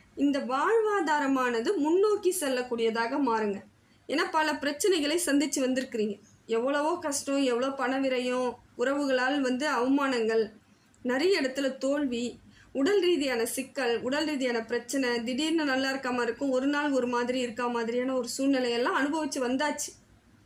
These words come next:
இப்ப அதே மாதிரி இருக்குமான்னு நீங்க நினைக்காதீங்க. அதுல இருந்து கொஞ்சம் கொஞ்சமாக படிப்படியாக கொஞ்சம் மாற்றம் இப்பயே வந்திருக்கணும். இதுக்கு மேல சுத்தமாவே நல்ல பலன் கிடைக்கக்கூடிய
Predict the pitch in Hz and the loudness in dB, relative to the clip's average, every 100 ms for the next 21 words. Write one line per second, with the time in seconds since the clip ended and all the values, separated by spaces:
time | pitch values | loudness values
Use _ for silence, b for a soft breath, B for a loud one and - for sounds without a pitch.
0 | - _ _ _ - 240 - 269 247 339 | -20 _ _ _ -10 -8 -4 -2 0 2
1 | 403 359 302 302 294 294 302 320 320 262 | 4 2 2 0 -2 0 0 2 2 0
2 | 240 254 277 262 302 381 320 320 294 285 | 0 -2 -2 -2 0 0 0 0 0 0
3 | 359 392 403 302 285 302 285 277 294 311 | 2 2 2 0 0 0 2 2 0 -2
4 | 262 277 277 269 254 254 339 277 262 247 | -2 -2 -2 -2 -2 -2 -4 -2 -2 -2
5 | 240 285 285 302 254 - 302 311 285 254 | -2 -2 -2 -2 -4 -4 -4 -2 0 2
6 | 277 285 233 262 453 262 277 277 269 294 | 2 0 -2 -2 -2 -2 -4 -2 -2 0
7 | 381 269 - 294 269 320 269 240 285 254 | -2 -4 -4 -2 -2 -2 -2 -2 -4 -4
8 | 226 285 254 247 277 262 262 247 | -4 -4 -4 -4 -4 -4 -4 -2